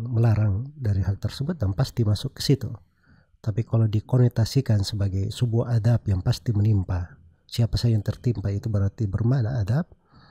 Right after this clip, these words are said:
maka itu tadi kaidah yang saya terangkan tentang ujian dan cobaan yang menimpa termasuk penyakit. Semoga Allah memberi taufik kepada semuanya.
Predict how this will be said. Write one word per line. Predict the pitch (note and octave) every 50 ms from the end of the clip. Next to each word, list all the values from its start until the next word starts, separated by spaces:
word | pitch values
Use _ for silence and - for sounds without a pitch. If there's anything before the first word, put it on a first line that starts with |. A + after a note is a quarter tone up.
| _ _ - _ _ _ - _
maka | - G#2 - A2+
itu | - C#3 -
tadi | - A#2+ B2
kaidah | - - B2+ B2+ B2 A#2 A2 G#2
yang | G2 -
saya | - G#2 -
terangkan | - G2+ G2 G2+ - D#3+ E3+ E3
tentang | G#2 F2+ F#2 - F#2+ G2 C3+ D#3+ D3 - _ _ _ _ _ _ _ _ _ _ _ _ _ _ _ _ _ - C3+
ujian | A#2+ G2+ A2 A2+ A#2 C3+ C#3+ A2+
dan | G2 F#2+ -
cobaan | - A2 G#2 G#2+ G#2+ G2
yang | F#2+ F#2
menimpa | F#2+ G2 G2+ A#2 F3+ F3+
termasuk | - C#3+ B2+ B2 A#2 - B2 -
penyakit. | - - F#2 E2+ E2 - - - - _ - - _ _ _ _ _ _ _ _ _ _ _
Semoga | - - D3 B2+ B2+ A#2
Allah | A2 G#2+ A2 G#2
memberi | G2+ F#2+ F#2+ F#2+
taufik | - - F#2 F2+ - D3 D#3+ - - -
kepada | A2 F2+ -
semuanya. | - - F#2 E2 E2 F2 F2 - -